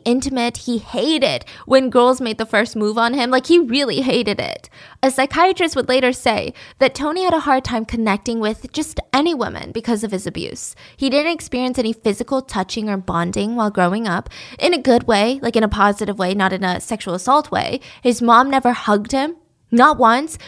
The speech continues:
She never once told him that she loved him. And most of his days, he was obsessed with chess. So he sat in school, he played chess, he got relatively good grades,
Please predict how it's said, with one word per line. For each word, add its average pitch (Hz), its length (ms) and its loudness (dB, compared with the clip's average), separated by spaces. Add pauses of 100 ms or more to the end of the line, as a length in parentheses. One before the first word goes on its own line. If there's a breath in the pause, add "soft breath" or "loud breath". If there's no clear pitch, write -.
She - 180 -4
never 381 300 2
once 277 320 -2
told 277 320 -4
him 294 120 -4
that 185 120 -4
she 269 220 -4
loved 262 420 0
him. - 340 -8 (380)
And 247 160 2
most 339 300 2
of 330 80 -2
his 302 160 0
days, 320 300 2
he 320 100 0
was 339 160 0
obsessed - 440 0
with 370 140 -2
chess. - 560 -6 (500)
So - 140 -4
he 320 80 4
sat 330 300 2
in 359 120 -2
school, 311 300 -8
he 302 160 -4
played 311 340 0
chess, 302 380 0
he 285 80 -4
got 254 260 0
relatively 302 540 0
good 262 240 -2
grades, 214 480 -2